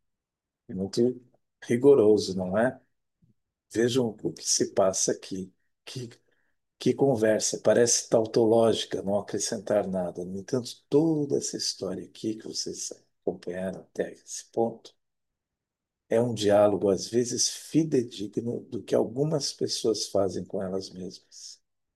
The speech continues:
"Eu vou gastar agora o meu décimo terceiro, porque eu sei que amanhã eu vou trabalhar o dobro, farei serão e vou corrigir tudo isso." E quando chega no outro dia,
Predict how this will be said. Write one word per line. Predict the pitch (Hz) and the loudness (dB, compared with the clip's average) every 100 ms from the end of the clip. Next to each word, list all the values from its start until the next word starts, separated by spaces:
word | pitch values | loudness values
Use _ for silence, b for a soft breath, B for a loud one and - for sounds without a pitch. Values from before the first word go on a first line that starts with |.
| _ _ _ _ _ _ - | _ _ _ _ _ _ -4
"Eu | 104 | 0
vou | 104 | 0
gastar | 107 98 - 117 104 | 2 0 0 2 2
agora | 98 98 117 139 110 92 b b _ | 0 2 6 6 4 -2 b b _
o | - | -4
meu | 107 95 | -2 0
décimo | 107 101 - 95 | -2 -2 -8 -8
terceiro, | 95 90 - 117 120 98 | -10 -6 -4 0 0 -2
porque | - - | -8 -6
eu | 104 | -4
sei | - 120 | -2 -2
que | - | 0
amanhã | 104 113 | -2 0
eu | 123 | 0
vou | 113 | -2
trabalhar | 117 104 104 104 110 - b b - | -2 -2 0 2 2 0 b b -6
o | 107 | -4
dobro, | 98 120 123 - | 2 4 4 0
farei | - 104 110 | -4 -2 -2
serão | 113 - 120 101 120 123 - B B B B B | -2 0 0 2 2 0 -10 B B B B B
e | 117 | -2
vou | 113 120 | 2 2
corrigir | 117 113 110 113 113 | 2 -2 -2 -2 -2
tudo | - - 107 | -2 -6 -4
isso." | 98 - - - - _ _ _ _ _ - | -4 -4 -6 -6 -16 _ _ _ _ _ -10
E | - | -6
quando | 110 101 | -4 -4
chega | 98 - 113 113 | -6 -6 -4 -4
no | |
outro | 104 - 117 | -4 -4 -6
dia, | 110 127 131 | -4 -2 -2